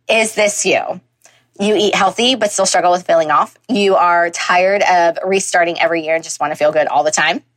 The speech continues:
Yeah, me. Um, your gut feels bloated, inflamed. You might have stomach aches that come and go. You might also struggle with low energy. Maybe you have poor sleep. Maybe you have skin and hormone challenges.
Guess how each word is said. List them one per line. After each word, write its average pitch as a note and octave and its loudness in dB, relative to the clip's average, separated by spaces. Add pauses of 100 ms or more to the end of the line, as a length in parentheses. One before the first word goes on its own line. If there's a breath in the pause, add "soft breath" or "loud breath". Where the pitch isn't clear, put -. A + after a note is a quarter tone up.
(140)
Yeah, F#3 0
me. D3 -8 (360 loud breath)
Um, G3 2
your G#3+ 0
gut F#3+ 0
feels F#3+ 0
bloated, E3+ 2
inflamed. F3+ 0
You E3+ -2
might E3+ 2
have E3 0
stomach G#3 0
aches F#3+ 0
that - 0
come E3 -2
and E3+ 0
go. F#3+ 2 (300 soft breath)
You G3+ -2
might F3+ 0
also F#3 0
struggle D#3+ 0
with D#3+ -6
low - 0
energy. B3 0 (100)
Maybe F3 -2
you E3 0
have D#3 -2
poor D#3 0
sleep. B3+ -2
Maybe F3+ -2
you E3+ 0
have F#3+ -2
skin - -2
and F#3+ -4
hormone B3+ 0
challenges. G#3+ 0